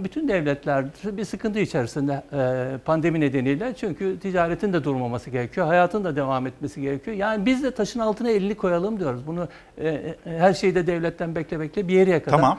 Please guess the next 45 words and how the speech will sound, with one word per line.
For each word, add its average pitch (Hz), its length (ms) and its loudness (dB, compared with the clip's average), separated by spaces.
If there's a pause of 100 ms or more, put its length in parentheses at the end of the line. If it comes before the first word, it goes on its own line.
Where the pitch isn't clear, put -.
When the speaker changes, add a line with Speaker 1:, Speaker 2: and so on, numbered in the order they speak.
(140)
Speaker 1:
Ha, 190 140 6
Speaker 2:
Ama 131 180 6
Speaker 1:
diyelim 240 180 10
Speaker 2:
o 170 40 8
zaman 196 200 6
o 208 80 6
cümleyi 202 240 4
Speaker 1:
ya 202 100 12
Speaker 2:
de 247 100 12
Speaker 1:
da 208 40 4
Speaker 2:
o 208 40 6
şekilde 233 260 12
Speaker 1:
devlet 233 140 8
Speaker 2:
kurmasınlar. 247 400 6
Speaker 1:
yapmıyor. 147 320 4
Ya 175 140 0
da 214 120 2
devlet 214 340 4
yapmıyorsa 208 400 -2
bizim 185 140 -4
çocuklarımız 180 520 -4
orada 175 380 0
hijyen 170 320 -4 (240)
olmayan 170 400 -2
koşullarda 160 500 -4
eğitime 160 440 -2
devam 160 100 0 (100)
mı 247 140 0
etsinler 135 400 -2
ya 151 140 -2
da 165 60 0
okula 175 240 -2
gitmesinler 165 720 -2
mi? 123 80 -4 (240)
O 240 140 0
devletin 247 580 4
sorunu. 123 380 0 (260)
Ama 151 220 0
bizim 220 300 2
de 277 100 0
kendimizin 202 580 0
bir 226 40 -4
şekilde 170 520 -4
oturup, 180 440 -8
e, - 20 -2